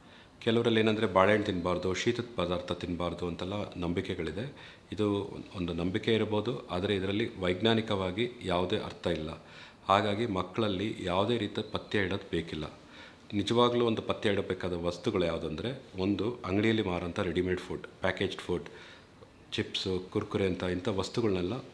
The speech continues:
ಕೊಡಬಾರ್ದು. ಯಾಕೆಂದರೆ ಇದರಲ್ಲೆಲ್ಲ ಪ್ರಿಸರ್ವೇಟಿವ್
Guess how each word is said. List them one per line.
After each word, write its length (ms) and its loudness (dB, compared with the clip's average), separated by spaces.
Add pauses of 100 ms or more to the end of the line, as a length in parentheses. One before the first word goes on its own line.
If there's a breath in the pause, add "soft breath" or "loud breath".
(240)
ಕೊಡಬಾರ್ದು. 520 -2
ಯಾಕೆಂದರೆ 560 0 (540 loud breath)
ಇದರಲ್ಲೆಲ್ಲ 380 2
ಪ್ರಿಸರ್ವೇಟಿವ್ 720 0